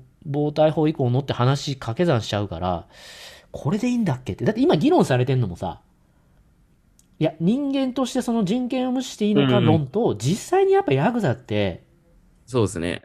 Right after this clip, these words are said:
Speaker 2: その線引き
Speaker 1: やばいことやってるし、うん、ひどいことされてる人たちとか被害者もいたわけで、それを野放しにするっていいんだっけって、それをじゃあ、あの、取り締まっていくっていうことだったり、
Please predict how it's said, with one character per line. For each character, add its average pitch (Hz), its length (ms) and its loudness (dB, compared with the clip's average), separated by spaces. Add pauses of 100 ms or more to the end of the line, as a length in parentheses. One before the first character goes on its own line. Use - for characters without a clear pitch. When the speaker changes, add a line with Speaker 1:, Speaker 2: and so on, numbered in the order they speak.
Speaker 2:
そ - 200 -12
の 135 120 -6
線 123 160 2
引 160 40 6
き - 20 6
Speaker 1:
や 254 60 8
ば - 20 8
い - 20 4
こ 156 100 4
と 117 60 4
や 110 100 2
っ 107 60 -6 (240)
て 160 140 2
る 180 120 4
し、 135 640 -2 (300)
う 110 40 -4
ん、 104 220 -4
ひ 127 160 -4
ど 190 160 4
い 104 320 0
こ 117 140 -6
と 131 120 -4
さ 110 140 -6
れ 135 120 0
て 160 140 -2
る 156 100 0
人 156 180 -6
た 127 220 -6
ち - 200 -18
と 95 100 -10
か 95 120 -10
被 104 160 -8
害 151 180 0
者 98 120 -8
も 82 100 -8
い 80 60 -12
た 120 180 -4
わ 143 140 0
け 85 100 -8
で、 85 320 -10 (480)
そ - 140 -6
れ 156 100 0
を 170 140 2
野 156 140 -2
放 170 280 -2
し 175 140 -6
に 170 140 -2
す 170 140 -8
る 170 120 -2
っ 170 60 -10 (880)
て 165 80 0
い 160 100 2
い - 40 2
ん - 20 0
だ 123 100 0
っ - 80 -14
け 107 100 -4
っ - 20 -4
て、 90 440 -6
そ 127 160 -4
れ 180 80 4
を 180 100 6
じ 170 80 6
ゃ 113 180 6 (600)
あ、 110 160 2
あ 110 40 2
の、 104 460 -2
取 127 160 -2
り 127 60 -6
締 156 40 0
ま 170 60 4
っ 180 80 -2
て 113 100 0
い 101 100 0
く 135 80 0
っ 170 40 0
て - 160 -8
い 87 40 -2
う 85 60 -6
こ 85 120 -12
と 98 100 -6
だ 85 80 -4
っ 80 40 -14
た - 200 -14
り、 151 300 -2